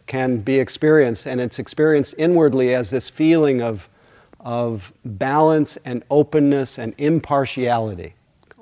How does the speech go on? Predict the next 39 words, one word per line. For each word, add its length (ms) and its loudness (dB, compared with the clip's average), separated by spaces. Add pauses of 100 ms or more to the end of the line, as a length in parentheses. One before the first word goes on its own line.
(180)
called 340 -2
equanimity, 760 -2
or, 260 -16 (1300)
yeah, 240 -10 (100)
equanimity. 640 -10 (960)
So 180 -10
we 160 4
have 240 -2
loving 340 6
kindness, 600 2
compassion, 640 -2
joy, 240 0
and 80 -2
equanimity. 600 -4
So 200 -4
the, 180 -2 (380)
the 80 -4
heart 380 6
of 100 4
this, 340 0
the 160 -2
base 580 2
of 100 0
this, 320 -4
is 400 -6
the, 340 -4 (880)
is 200 -6
the 80 -4
quality 480 6
of 120 2
loving 280 4
kindness 480 -2
that's 220 -10
embedded 480 2
in 140 0
each 240 -2
of 100 -4
our 140 0
hearts. 480 -4